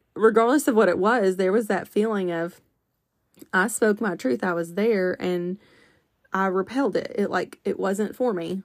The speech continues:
And, um, you know, I was rejected, but you can look at rejection.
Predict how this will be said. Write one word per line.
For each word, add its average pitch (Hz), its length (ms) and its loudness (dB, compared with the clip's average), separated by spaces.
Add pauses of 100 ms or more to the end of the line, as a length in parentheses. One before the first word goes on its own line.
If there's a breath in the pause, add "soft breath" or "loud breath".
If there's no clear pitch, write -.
(360)
And, 185 560 -4
um, 185 560 -6 (1120)
you 202 80 -2
know, 180 120 -2
I 180 160 -4
was 180 400 -6 (240)
rejected, 190 640 -2
but 180 240 -2
you 165 100 -8
can 175 160 -10
look 165 160 -8
at - 120 -8
rejection. 190 720 -8